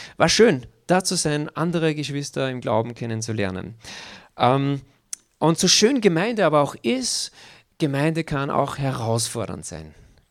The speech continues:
Ge-, Gemeinde kann auch herausfordernd sein. Und wie wir bei dem Witz schon gemerkt haben, die Herausforderung hat auch mit mir zu tun und ein bisschen vielleicht auch mit dir, weil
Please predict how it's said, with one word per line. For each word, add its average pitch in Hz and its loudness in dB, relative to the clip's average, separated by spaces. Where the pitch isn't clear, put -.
Ge-, 135 -6
Gemeinde 160 2
kann 151 0
auch 135 -2
herausfordernd 123 0
sein. 117 -2
Und 143 -2
wie 196 -2
wir 208 0
bei 226 2
dem 160 -2
Witz - -2
schon 147 0
gemerkt 147 2
haben, 147 0
die 160 2
Herausforderung 151 0
hat - -4
auch 143 0
mit 151 -4
mir 147 4
zu 135 -4
tun 131 -4
und 180 4
ein 180 -4
bisschen 254 -2
vielleicht 226 -2
auch - -4
mit - -4
dir, 131 8
weil 139 2